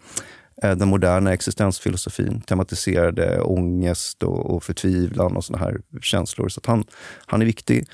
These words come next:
Eh, och så kanske också Nietzsche då. Eh, men, men Nietzsche, ja, Nietzsche är verkligen en, en, en, en filosof med många ingångar och,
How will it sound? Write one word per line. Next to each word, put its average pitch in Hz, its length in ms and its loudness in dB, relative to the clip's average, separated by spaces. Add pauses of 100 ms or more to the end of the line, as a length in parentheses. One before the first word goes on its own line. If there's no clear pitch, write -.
(500)
Eh, 101 320 4
och 117 200 0
så 127 100 0
kanske 117 280 2
också 98 400 2
Nietzsche 95 520 0
då. - 200 -2 (220)
Eh, - 220 -2 (240)
men, - 360 0
men 95 180 2
Nietzsche, 98 440 2 (580)
ja, - 80 0
Nietzsche 98 340 4
är 92 60 4
verkligen 95 380 0
en, - 140 -2 (320)
en, - 260 -2
en, 80 280 0
en 101 120 0
filosof 95 460 -2
med 95 100 2
många 95 320 2
ingångar 92 540 2
och, - 360 -2